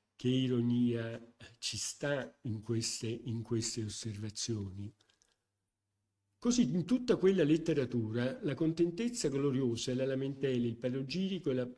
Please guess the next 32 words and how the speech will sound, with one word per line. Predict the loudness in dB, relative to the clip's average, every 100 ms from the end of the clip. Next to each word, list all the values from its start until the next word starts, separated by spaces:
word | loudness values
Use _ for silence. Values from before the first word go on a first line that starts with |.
| -14 -10 -10 -10
cruda | -2 0 0 0
ipotiposi | 0 0 -4 -4 0 2 2 0 0
della | 2 4
realtà | 2 0 -4 -2 -2 -2
si | -6
susseguono | -4 -4 0 0 2 2 2
e |
si | 2 0
alternano | -2 -2 -2 0 0 2
e |
non | 2 2
si | 0 -4
fondono, | -2 -2 -2 -4 -6 -8 -14 _ _
cioè | -6 -2 0
non | 2 0 -2
si | -2 -2
tende | 2 4 4 2 -2 -4 -6
a | -2 -2
di | 0 2
mettere | 4 2 0 -4 0
in | 2 2
armonia | 0 0 2 2 2
le | 0
premesse | 0 2 2 0 -2 -2
con | -2
la | -2
conclusione, | -2 -2 -2 -4 -4 -4 -6
la |
storia | -8 -6 -2 0 0 -2
critica, | -6 -6 -10 -10
la | -6
necessità | -4 -6 -6 -6 -6 -2 0 0